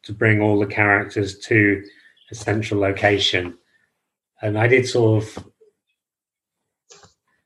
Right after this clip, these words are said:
noodle about with different ideas of what that location should be. Um, I mean, you can see, I mean, it's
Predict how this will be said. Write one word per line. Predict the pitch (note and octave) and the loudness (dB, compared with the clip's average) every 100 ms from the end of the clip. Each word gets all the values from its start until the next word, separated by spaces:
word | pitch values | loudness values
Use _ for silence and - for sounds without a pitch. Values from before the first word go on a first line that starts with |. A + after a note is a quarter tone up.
| _ _ _ _ _ _ _ _ _ _ _ _ _ _ _ _ _ _ _ | _ _ _ _ _ _ _ _ _ _ _ _ _ _ _ _ _ _ _
noodle | C#3 B2 A#2 A2+ | 2 6 6 6
about | A2 A2 A#2 | 4 4 2
with | G#2+ - | 0 0
different | A2 - A2 | -2 0 -2
ideas | G#2+ G#2+ G#2+ G2+ | 0 0 0 -2
of | G2 | -2
what | G2+ A2 | -2 -2
that | G#2 - | -2 -6
location | F2 G2+ G#2 G#2+ G2+ - G2+ | -4 -4 2 2 2 0 -4
should | F#2+ - F#2 | -2 -4 -2
be. | G#2 F#2 F#2 F#2+ - _ _ - | -2 -2 -4 -8 -14 _ _ -10
Um, | G#2+ G2+ G2 F#2+ - _ _ _ _ _ _ _ _ _ _ | -4 -4 -4 -10 -16 _ _ _ _ _ _ _ _ _ _
I | C3+ | 0
mean, | C3 C3 C3+ - _ _ _ _ _ _ _ _ _ _ _ - | 4 4 2 -8 _ _ _ _ _ _ _ _ _ _ _ -12
you | B2+ | -6
can | A#2 B2+ | -2 0
see, | - A#2+ | 2 2
I | A2 | 0
mean, | A2+ A2 - - - - - - | 0 -4 -10 -20 -18 -16 -14 -16
it's | - - | -18 -16